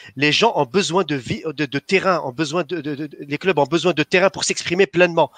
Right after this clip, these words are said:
Et aujourd'hui, on est dans une impasse parce qu'on n'a pas assez d'argent pour construire des stades, ni pour finir les stades qui sont en cours.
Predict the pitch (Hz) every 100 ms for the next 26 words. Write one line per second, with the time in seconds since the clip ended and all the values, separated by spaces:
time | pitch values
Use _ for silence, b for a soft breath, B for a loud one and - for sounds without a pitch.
0 | B B 151 190 175 131 170 220 147 180
1 | 143 143 135 214 185 143 - 131 - 196
2 | 185 165 151 180 214 B B _ 240 247
3 | - - 185 - 214 156 160 - 247 147
4 | 190 277 - - - 196 240 175 - 240
5 | 220 196 220 220 277 -